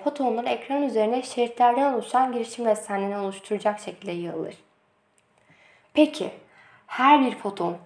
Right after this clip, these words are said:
ekrana girişim dalgası oluşturacak şekilde hangi yarıktan geçeceğini nasıl bilir? Eğer yeterince hızlı davranırsanız foton ışık kaynağından çıkar çıkmaz veya yarıklardan geçmiş ama daha ekrana düşmemişken yarıklardan birisini kapatabilirsiniz.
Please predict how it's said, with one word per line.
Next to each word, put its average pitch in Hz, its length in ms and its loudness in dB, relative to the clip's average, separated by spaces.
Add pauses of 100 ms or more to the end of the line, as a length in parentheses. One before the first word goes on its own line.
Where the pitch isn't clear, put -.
ekrana 254 420 0
girişim 226 500 0
dalgası 247 400 2
oluşturacak 233 640 2
şekilde 208 460 -2
hangi 277 480 2
yarıktan 233 420 0
geçeceğini 196 680 -2
nasıl 294 360 4
bilir? 208 280 -4 (1400)
Eğer 392 300 6
yeterince 311 460 2
hızlı 247 280 -2
davranırsanız 214 760 -2 (320)
foton 302 260 0
ışık - 280 -6
kaynağından 254 540 2
çıkar 254 420 4
çıkmaz 196 380 -2 (160)
veya 277 260 8
yarıklardan 254 540 2
geçmiş 254 400 2 (320)
ama 330 220 2
daha 302 220 4
ekrana 302 320 0
düşmemişken 233 680 -4
yarıklardan 262 580 2
birisini 262 340 -4
kapatabilirsiniz. 170 920 -6